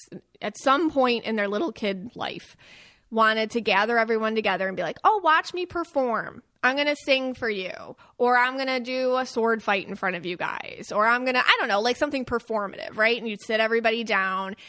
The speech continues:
and you're like, "Watch me, watch me." And, um, as you get older, you get the, uh, you get the feeling like that's cringy.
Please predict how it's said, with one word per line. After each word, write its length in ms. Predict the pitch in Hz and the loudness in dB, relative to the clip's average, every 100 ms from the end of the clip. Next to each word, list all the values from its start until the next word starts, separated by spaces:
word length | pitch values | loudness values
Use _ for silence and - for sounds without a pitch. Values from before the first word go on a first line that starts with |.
| - - | -20 -4
and 160 | 226 226 | -2 0
you're 80 | |
like, 180 | 220 214 | 0 0
"Watch 340 | 359 539 539 - | 4 2 2 -2
me, 120 | 269 | 0
watch 360 | 269 415 466 254 | 4 4 2 -4
me." 260 | 214 196 - - - _ | -4 -6 -12 -20 -20 _
And, 340 | 277 269 262 262 | 6 6 4 4
um, 500 | 247 240 240 233 247 _ _ _ _ _ _ _ _ | 4 4 2 -4 -12 _ _ _ _ _ _ _ _
as 640 | 240 262 277 302 302 277 - - _ - | 4 6 6 2 -2 -8 -14 -20 _ -8
you 220 | 247 254 | -4 -2
get 220 | 247 247 247 | 0 0 4
older, 680 | 339 381 339 285 262 247 247 _ | 4 6 6 6 6 2 0 _
you 180 | - 254 | -4 0
get 200 | 247 254 | 2 2
the, 120 | 254 | 4
uh, 100 | 233 214 220 | 4 2 -4
you 160 | 226 | -4
get 140 | 233 240 | -2 0
the 80 | 214 | -2
feeling 420 | - 254 240 226 | 0 2 2 0
like 160 | 202 | -2
that's 200 | 196 190 | -2 -4
cringy. 540 | - - 226 214 190 | -6 -2 0 0 -6